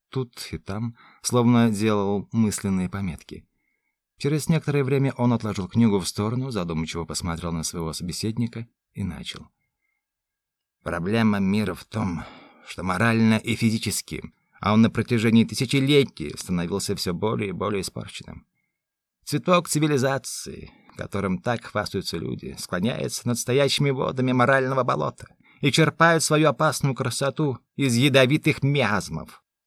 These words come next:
Туманность, затопляя землю, дает возможность для нового рождения человечества. Ты должен помнить, Джозеф, что, как говорят, такие же условия существовали и во времена Ноя.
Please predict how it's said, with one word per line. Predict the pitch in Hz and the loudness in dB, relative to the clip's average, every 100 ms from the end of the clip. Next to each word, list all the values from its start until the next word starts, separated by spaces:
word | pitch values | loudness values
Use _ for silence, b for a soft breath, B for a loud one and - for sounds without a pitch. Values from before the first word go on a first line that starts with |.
| - | -4
Туманность, | 98 110 98 58 - - | 0 2 0 -6 -10 -6
затопляя | 98 101 101 120 117 | -4 -2 0 2 2
землю, | 95 127 123 73 - - - | 2 -2 -4 -8 -12 -16 -2
дает | 101 156 | 2 2
возможность | 160 160 135 165 139 143 | 4 4 6 4 4 0
для | 123 139 | 0 0
нового | 151 151 123 | 0 0 0
рождения | 120 127 107 139 120 | 0 -2 -2 0 0
человечества. | 117 117 120 123 - - - - _ _ _ _ _ _ _ _ _ _ | 0 -4 -4 -6 -10 -14 -14 -18 _ _ _ _ _ _ _ _ _ _
Ты | 131 | 0
должен | 139 160 147 160 | 2 4 4 2
помнить, | 156 127 95 90 | 2 2 2 2
Джозеф, | 120 80 69 B B B B B | 0 -4 -8 B B B B B
что, | 90 113 101 | -4 0 0
как | 107 104 | 0 2
говорят, | 104 107 113 101 - B B _ | 2 4 2 -2 -8 B B _
такие | 101 113 123 | -2 4 4
же | 113 | 6
условия | 117 - 127 123 127 127 | 4 4 4 6 6 4
существовали | 113 - 117 110 117 120 | 2 -2 2 4 4 2
и | 123 | 2
во | 120 | 2
времена | 107 110 110 113 | 2 2 4 2
Ноя. | 135 98 69 | 0 -6 -10